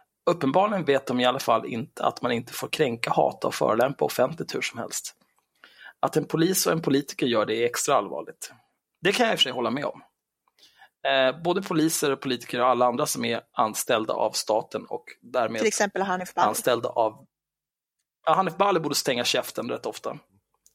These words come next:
Speaker 1: Eh, men, men de behöver, man behöver liksom, det är som vi pratade om senast, att så fort du, du, du, du har en verksamhet som finansieras av skattepengar, det är liksom,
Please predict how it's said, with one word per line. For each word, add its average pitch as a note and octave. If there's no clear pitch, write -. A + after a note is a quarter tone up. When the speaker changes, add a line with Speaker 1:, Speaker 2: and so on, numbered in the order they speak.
Speaker 1:
Eh, A#2
men, G3
men G3
de G3
behöver, G#3
man G3+
behöver G3
liksom, E3
det G#3
är G#3
som G#3+
vi G3+
pratade E3
om C3+
senast, C3+
att B2
så -
fort E3
du, D3
du, -
du, -
du C#3+
har D3+
en B2+
verksamhet C3
som B2+
finansieras B2
av A#2+
skattepengar, C3+
det B2+
är A#2+
liksom, A#2+